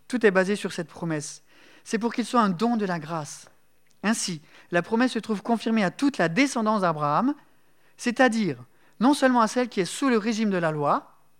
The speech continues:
Israël, qui est une descendance d'Abraham, qui a part à toutes les bénédictions et toutes les promesses de Dieu. Dieu n'a pas changé, elle reste valable, mais aussi à toutes celles qui partagent la foi d'Abraham. Il est notre Père à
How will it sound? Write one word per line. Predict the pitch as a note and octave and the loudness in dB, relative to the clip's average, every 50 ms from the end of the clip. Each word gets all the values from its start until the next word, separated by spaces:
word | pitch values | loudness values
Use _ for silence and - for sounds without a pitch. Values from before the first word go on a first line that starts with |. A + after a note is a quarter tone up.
| _ _ _ _ _ _ _ _ - | _ _ _ _ _ _ _ _ -10
Israël, | F3 D#3 D3+ C#3 A#2+ A#2 B2 F3+ A3 E3+ B2 _ _ _ _ _ _ _ _ _ _ _ | -8 -8 -6 -6 -6 -6 -6 -8 -10 -12 -14 _ _ _ _ _ _ _ _ _ _ _
qui | - D#3+ | -8 -8
est | C#3+ - - | -8 -8 -8
une | D#3 D3+ | -8 -6
descendance | D3 G#3+ A3 - G3+ F#3+ F#3 F3+ | -6 -6 -4 -4 -4 -4 -4 -4
d'Abraham, | E3+ E3 D3+ C3 C#3 C3 C3 E3+ G#3 - - _ _ _ - | -4 -6 -6 -6 -10 -8 -8 -10 -12 -14 -18 _ _ _ -10
qui | - | -10
a | D#3+ | -8
part | D#3 - F#3 D#3+ D3+ | -6 -6 -6 -6 -6
à | C#3+ | -10
toutes | - A3 - - | -12 -14 -10 -10
les | G#3+ | -6
bénédictions | F#3 G#3 F#3+ F#3+ F3 F3+ E3+ - - F3+ | -6 -4 -4 -4 -6 -8 -10 -10 -8 -8
et | D3+ C3+ | -8 -8
toutes | - - C4+ - | -8 -8 -6 -6
les | A#3 | -6
promesses | - - - G3 F#3 F3+ E3+ D#3+ | -8 -6 -6 -6 -4 -4 -6 -6
de | E3 | -8
Dieu. | D#3 D3 D3+ D#3+ A3 - - _ _ _ _ _ _ _ _ - | -8 -8 -8 -10 -10 -10 -14 _ _ _ _ _ _ _ _ -14
Dieu | D3+ D#3 F3 | -10 -6 -4
n'a | D3 C3 | -4 -4
pas | - G3+ G#3+ | -2 -4 -4
changé, | - - F3 E3 D3 D3+ G3 C4 - _ _ _ _ _ _ - | -4 -4 -8 -6 -6 -8 -10 -10 -12 _ _ _ _ _ _ -10
elle | C3 C3+ C#3 | -8 -6 -4
reste | C3+ F#3+ A#3+ - - G3 | -2 -2 -2 -2 -2 -4
valable, | F3 E3 D3 C#3+ D#3 G#3 F#3+ C#3 C3 _ _ _ _ _ - - | -2 -2 -2 -2 -2 -4 -4 -6 -12 _ _ _ _ _ -8 -2
mais | E3 G3+ B3+ C4+ | 2 4 4 4
aussi | C4 B3+ - - - G#3+ G#3 B3 C4 _ _ _ _ _ _ _ - - | 4 2 0 0 -2 0 0 -2 -4 _ _ _ _ _ _ _ -8 -8
à | F#3 | -6
toutes | F3+ - B3 A#3+ | -4 -4 -6 -6
celles | - - G#3 G3 G#3 G3+ | -4 -2 -2 -2 -2 -4
qui | - - E3 | -10 -14 -6
partagent | - F#3+ F3 - - F#3 E3+ D#3+ | -4 -4 -4 -2 -2 -4 -4 -4
la | D#3 C#3+ | -4 -8
foi | - - - E3+ D#3 D3+ | -10 -10 -10 -10 -8 -6
d'Abraham. | D3+ C3+ B2 - C#3 C3 C3 C3 A#2+ G2+ G#2 _ _ _ _ _ _ _ _ _ _ _ _ _ _ _ _ _ - G3+ | -6 -8 -8 -8 -8 -8 -8 -8 -8 -12 -14 _ _ _ _ _ _ _ _ _ _ _ _ _ _ _ _ _ -4 -2
Il | G#3 A#3 | 2 4
est | C4 B3+ | 4 6
notre | A#3+ B3 A#3+ - B3 A#3 | 6 4 2 2 0 -2
Père | - - A3+ A3+ A3+ B3 - - - _ _ _ _ _ - | 2 2 2 2 2 0 -4 -8 -20 _ _ _ _ _ 0
à | F#3 F#3 F#3 F#3+ G3+ - | 2 2 2 2 0 -4